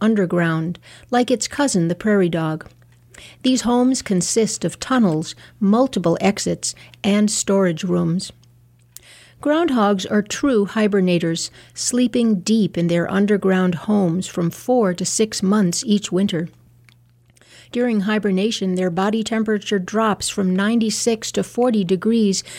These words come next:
nearly freezing. Their respiration slows to one breath per minute, and their heart rate drops to five beats per minute. They have entered an altered state,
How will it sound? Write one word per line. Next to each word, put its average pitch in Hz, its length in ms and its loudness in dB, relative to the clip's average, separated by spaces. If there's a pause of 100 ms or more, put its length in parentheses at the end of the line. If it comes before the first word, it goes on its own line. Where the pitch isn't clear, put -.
(220)
nearly 240 340 2
freezing. 196 680 -2 (640)
Their 202 160 2
respiration 214 840 0
slows 202 640 0
to 175 120 -4
one 190 420 0
breath 180 420 -2
per 180 140 0
minute, 180 440 0 (480)
and 220 160 2
their 202 160 2
heart 277 380 0
rate 175 320 0
drops 196 480 -2
to 185 120 -6
five 196 540 0
beats 170 300 -2
per 180 140 -4
minute. 175 440 -2 (720)
They 262 180 2
have 247 240 0
entered 247 380 2
an 196 140 2
altered 220 460 -2
state, 190 540 0